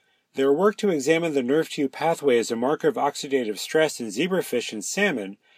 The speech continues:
may have implications for both human and ecological health. If you'd like to learn more about this research, visit the Superfund Research Program website at W W W dot N I E H S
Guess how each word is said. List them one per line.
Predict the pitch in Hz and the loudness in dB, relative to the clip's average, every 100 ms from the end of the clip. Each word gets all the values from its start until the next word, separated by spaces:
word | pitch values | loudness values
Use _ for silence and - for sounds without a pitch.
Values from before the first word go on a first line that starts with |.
| _ | _
may | - 175 | -4 0
have | 208 175 | 2 0
implications | 156 156 - 139 - 139 | 0 0 4 4 4 -2
for | - 123 | -4 -2
both | 113 113 | 0 -2
human | - 156 151 151 | -2 -4 -2 -4
and | 139 131 123 | -6 -8 -6
ecological | 123 131 110 101 98 101 | -2 0 0 -2 -6 -8
health. | 123 110 - - - _ _ _ _ _ _ _ _ _ _ - | -6 -8 -8 -16 -20 _ _ _ _ _ _ _ _ _ _ -10
If | 131 | -8
you'd | 165 | -2
like | 175 208 | 0 0
to | - | 2
learn | 202 170 | 2 2
more | 147 | 2
about | 175 208 208 | 2 2 2
this | 220 - | -2 -2
research, | 131 110 113 120 - - _ _ _ | -2 -2 -2 -4 -8 -16 _ _ _
visit | 143 160 196 175 | -4 0 0 2
the | |
Superfund | 139 - 190 196 - 190 | -2 -2 -2 -2 0 0
Research | 151 156 - 160 - | 0 -2 -2 -4 -4
Program | - 147 139 147 131 | 2 2 4 2 2
website | 135 147 - 101 98 104 | 2 0 -4 -4 -6 -6
at | 110 113 - | -6 -6 -4
W | 117 143 170 | -2 -2 -2
W | 170 165 185 | -6 -6 -4
W | 151 110 190 113 131 _ _ _ _ | -2 -2 -2 -6 -8 _ _ _ _
dot | 110 107 101 | -2 -2 -4
N | 135 147 147 | -8 -8 -6
I | 131 120 - 156 | -8 -8 -10 -14
E | 175 180 | -8 -2
H | 185 - | -2 -2
S | 110 104 - - | -2 -2 -6 -12